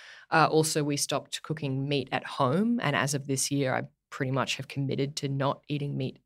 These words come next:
anymore at all. And learning from that report that things like putting your laundry on the line instead of putting it on a dryer is,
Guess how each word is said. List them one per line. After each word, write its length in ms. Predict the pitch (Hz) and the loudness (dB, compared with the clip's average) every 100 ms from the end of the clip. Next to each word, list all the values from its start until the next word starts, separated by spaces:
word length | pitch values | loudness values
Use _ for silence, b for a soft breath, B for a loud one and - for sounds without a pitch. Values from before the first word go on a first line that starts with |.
| - | -8
anymore 400 | 147 139 131 123 | -4 -2 -2 -2
at 100 | 113 | -4
all. 420 | - 98 127 196 247 _ - | -4 -2 0 -2 -4 _ -2
And 640 | 143 131 123 120 151 - - _ _ - | 2 4 2 -2 -6 -10 -14 _ _ -4
learning 400 | 147 151 147 139 | 2 4 4 2
from 240 | 131 139 | 2 2
that 180 | 135 117 | 4 2
report 400 | 123 127 123 123 | 0 -2 -2 0
that 160 | 117 - | -2 -2
things 300 | - 127 131 | 0 0 0
like 420 | 120 95 - - _ | 0 -2 -4 -16 _
putting 260 | - 170 156 | 4 6 8
your 120 | 160 | 8
laundry 340 | 147 139 143 143 | 6 4 4 4
on 100 | 143 | 4
the 80 | 139 | 4
line 300 | 127 131 131 | 4 6 4
instead 320 | 135 - 139 | 2 2 0
of 100 | 135 | 0
putting 240 | 151 135 | 0 2
it 80 | 135 | 2
on 120 | 135 | 0
a 60 | 143 | 0
dryer 540 | 139 131 117 104 90 - | 4 4 6 4 0 -4
is, 440 | - 131 131 - | -2 2 4 2